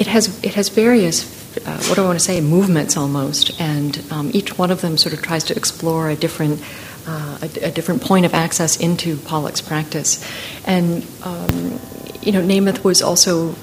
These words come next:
uh, I think, very careful to have voiceover at some point, at other points music, at other points complete silence. And, um,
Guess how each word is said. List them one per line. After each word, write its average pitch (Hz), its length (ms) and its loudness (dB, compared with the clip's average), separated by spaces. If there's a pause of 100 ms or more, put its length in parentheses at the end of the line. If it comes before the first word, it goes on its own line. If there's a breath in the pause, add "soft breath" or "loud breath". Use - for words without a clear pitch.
uh, - 400 -6
I 175 60 -2
think, 180 200 -6
very 180 160 2
careful 185 440 -2
to 160 580 -2
have 160 220 -4
voiceover 175 580 2
at 151 100 -2
some 160 160 -2
point, 160 560 -2
at 165 100 -2
other 165 160 -2
points 165 440 -4
music, 156 400 -2
at 160 80 -2
other 156 140 -2
points 156 260 -6
complete 151 380 -6
silence. 147 680 -2 (460 loud breath)
And, 156 480 -2
um, 165 160 -4